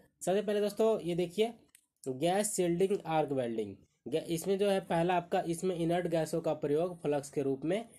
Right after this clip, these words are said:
किया जाता है। जो इसमें दोस्तों इनर्ट गैसें जो है फ्लक्स के रूप में प्रयोग करते हैं, इनर्ट गैसें कौन सी होती है आपकी, जैसे ऑक्सीजन हो गया, आर्गन हो गया, ठीक है। जो दोस्तों जो इसमें गैसों का यूज़ होता है, ठीक है,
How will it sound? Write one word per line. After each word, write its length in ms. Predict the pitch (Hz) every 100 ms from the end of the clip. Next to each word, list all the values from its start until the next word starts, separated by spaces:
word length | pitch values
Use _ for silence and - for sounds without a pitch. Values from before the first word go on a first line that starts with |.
| _ _
किया 160 | 165 143
जाता 260 | 107 110
है। 160 | 98 - - _ -
जो 100 | 190
इसमें 240 | 196 214
दोस्तों 360 | 208 208 220 196 -
इनर्ट 300 | 170 190 196
गैसें 480 | 185 180 175 202 185
जो 100 | 165
है 240 | 165 185
फ्लक्स 380 | 175 165 165 -
के 80 | 160
रूप 140 | 151
में 120 | 160
प्रयोग 240 | 160 156 151
करते 200 | 147 170
हैं, 60 |
इनर्ट 180 | 170 170
गैसें 280 | 170 170 170
कौन 220 | 170 160
सी 100 | 170
होती 180 | 165 170
है 60 |
आपकी, 320 | 160 160 214 214 - - - -
जैसे 260 | 147 147 175
ऑक्सीजन 640 | 160 156 - 147 165 160
हो 80 | 143
गया, 300 | 160 160 - - _ _ _ -
आर्गन 360 | 143 147 175 165
हो 120 | 151
गया, 140 | 160
ठीक 200 | 156 180
है। 60 | 190
जो 140 | 185
दोस्तों 440 | 147 165 165 185 175
जो 300 | 170 190 180
इसमें 640 | 160 190 202 208 - 131
गैसों 380 | 156 175 170 190
का 80 | 180
यूज़ 200 | 170 156
होता 220 | 147 165
है, 120 | 196
ठीक 220 | 180 190
है, 160 | 160